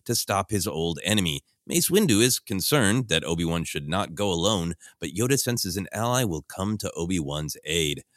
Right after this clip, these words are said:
Arriving on Raydonia, Obi-Wan is quickly captured by Maul and the surprise presence of Savage. The two dark side Night brothers torture Obi-Wan in the cargo hold as the freighter takes off. But meanwhile,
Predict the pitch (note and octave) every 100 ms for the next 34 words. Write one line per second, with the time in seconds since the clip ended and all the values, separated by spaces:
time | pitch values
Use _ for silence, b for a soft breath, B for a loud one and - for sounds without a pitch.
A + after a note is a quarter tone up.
0 | B B E2+ A#2 C3+ C3 A#2+ A2+ F2+ D#3
1 | G#2 F#2 - b A2+ C3+ C3 A#2+ - E3
2 | D#3+ - C#3 C3 C3+ G2 B2 G2+ A2+ B2
3 | - D#3 D#3 D#3+ - D3+ - D#3 D#3+ C3
4 | B2+ A#2+ - C#3+ G#2 F2+ - F#2 - F#2
5 | F#2+ G2 D#2+ C#2 - b b b F#2 C3
6 | A#2+ E2 G#2 - A2 G2 G#2 A2 - A2
7 | G#2+ - - - E3+ - D#3+ - C#3 B2
8 | G2+ A2 G#2 G2+ F2 - A2+ A2+ G#2+ F#2+
9 | G2+ G2+ G2 F2+ D#2+ E2 E2+ - F2+ F2+
10 | F#2 - G2 E2 G2+ A2 D2+ - b b
11 | A#2 A2 B2 G3 F#3+ C#3+ F2 C#2